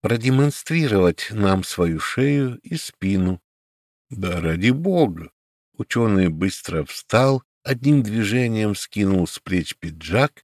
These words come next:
расстегнул рубашку и оголил спину.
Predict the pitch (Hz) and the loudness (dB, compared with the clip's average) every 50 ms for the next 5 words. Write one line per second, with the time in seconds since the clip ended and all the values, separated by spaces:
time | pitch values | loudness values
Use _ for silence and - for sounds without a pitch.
0 | _ _ - 135 139 - - - 127 117 110 110 113 123 131 127 104 87 80 90 | _ _ -6 -4 -4 -4 -2 -4 -4 -2 -2 0 2 4 4 4 2 0 -2 -4
1 | 78 - 90 120 147 156 - - - _ - 143 135 - _ _ _ _ _ 160 | -6 -4 -2 0 0 0 0 -4 -8 _ -8 -8 -8 -8 _ _ _ _ _ -2
2 | 170 165 147 123 95 95 98 92 107 139 147 - - - - - - 90 90 92 | -2 -2 -2 -2 0 0 0 2 0 -2 -2 -4 -8 -14 -16 -8 -4 -2 0 0
3 | 87 85 87 85 - | 0 0 -2 -4 -6